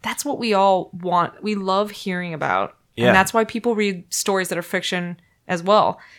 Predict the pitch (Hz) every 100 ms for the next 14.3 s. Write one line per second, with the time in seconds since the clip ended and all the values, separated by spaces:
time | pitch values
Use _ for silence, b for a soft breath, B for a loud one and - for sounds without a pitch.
0 | B 196 175 202 196 - 247 247 285 240
1 | 185 175 175 190 165 185 180 175 170 170
2 | 170 220 247 240 180 170 170 - b b
3 | b b b b _ 190 190 214 220 180
4 | 175 170 170 165 - 160 165 151 - 180
5 | 170 160 180 214 185 180 180 - 175 175
6 | 185 175 170 160 170 185 214 214 226 247
7 | - b b - 190 208 208 254 - -
8 | 190 226 220 b b b 180 180 175 190
9 | 214 185 180 - 170 165 160 156 165 208
10 | 208 b b _ 180 175 175 175 - _
11 | - 180 190 208 220 196 196 190 214 214
12 | 208 165 220 - - 202 196 208 214 185
13 | 110 156 165 - 135 143 151 151 117 117
14 | 98 95 98